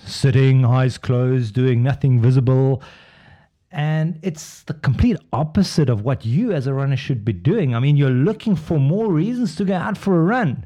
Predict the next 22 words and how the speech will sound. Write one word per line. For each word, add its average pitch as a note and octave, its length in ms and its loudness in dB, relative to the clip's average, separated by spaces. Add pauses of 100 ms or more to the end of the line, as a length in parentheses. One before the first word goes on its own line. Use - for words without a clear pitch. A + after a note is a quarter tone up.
Here, C4 300 -2
YouTube E3+ 500 -2
suggests E3+ 420 -4
a D3+ 40 2
video A#3 200 0
about A3 180 -2
meditation. G#3 480 -4
It D#3 160 -6
can't G#2+ 240 -4
be A2 60 -4
right. D3 340 -6 (440)
And F3 140 -6
that G3 180 -4
might G3+ 280 -2
just - 320 -8
be G3 80 -2
your F3+ 160 0
ego F3+ 440 0
talking - 460 -4
right A2 360 -2
there. B2+ 320 -6 (360)
Summary, F#3 540 -2